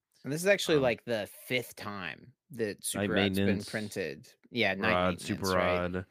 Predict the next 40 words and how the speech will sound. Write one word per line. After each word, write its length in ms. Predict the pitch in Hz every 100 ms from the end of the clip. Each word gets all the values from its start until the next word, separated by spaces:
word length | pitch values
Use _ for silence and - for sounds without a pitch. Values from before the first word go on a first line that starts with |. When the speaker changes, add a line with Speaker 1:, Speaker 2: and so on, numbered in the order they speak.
| -
Speaker 1:
Yeah. 100 | -
Speaker 2:
Now 140 | 127 147
it 60 |
is 160 | 131 127
just, 240 | 117 -
Super 180 | - 143
Rod 120 | 131 110
seems 180 | 120
like 120 | 104 95
the 80 |
one 120 | 98 92
they're 100 | 90
gonna 160 | 92
go 140 | 90 87
with 120 | 90
if 80 | 87
they 100 | 87
ever 120 | 85
reprint 300 | 87 - 85
it 60 | 85
again, 200 | 87 85
though. 80 | 85
It's, 80 |
like, 60 | 151
Speaker 1:
Also, 280 | 170 - 202
Speaker 2:
gonna 100 | 98
Speaker 1:
fun 260 | 160 165 165
fact: 420 | 139 127 139 -
this 160 | 135 147
was 100 | 131
a 80 |
point 380 | 120 - - 131
of 280 | 127 113 -
discussion 720 | 127 - - - 110 143 131
this 200 | 135 -
week 200 | 135 135
because, 380 | 123 - 120 110
like, 180 | 107 -
the, 360 | 117 107 101 101
uh, 260 | 98 95